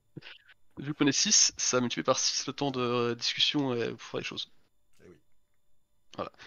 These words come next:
Speaker 1: Et puis Véniel à côté, il donne des formations en plus de son travail, donc, euh, ça prend beaucoup de temps.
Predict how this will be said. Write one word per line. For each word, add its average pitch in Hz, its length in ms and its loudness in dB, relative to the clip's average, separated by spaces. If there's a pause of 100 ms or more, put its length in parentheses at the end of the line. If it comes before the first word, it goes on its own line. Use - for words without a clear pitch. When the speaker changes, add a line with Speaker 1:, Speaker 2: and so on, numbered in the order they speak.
(160)
Speaker 1:
Et 147 60 0
puis 175 120 -2
Véniel 165 280 6
à 165 60 8
côté, 196 300 0
il 156 80 0
donne 151 200 0
des 135 80 0
formations 170 680 2
en 147 80 0
plus 165 220 -6
de 151 40 -4
son - 140 -6
travail, 151 560 4 (220)
donc, - 240 -8
euh, 120 240 -4 (320)
ça - 160 -6
prend 151 180 0
beaucoup 143 220 -8
de - 60 -16
temps. 165 220 0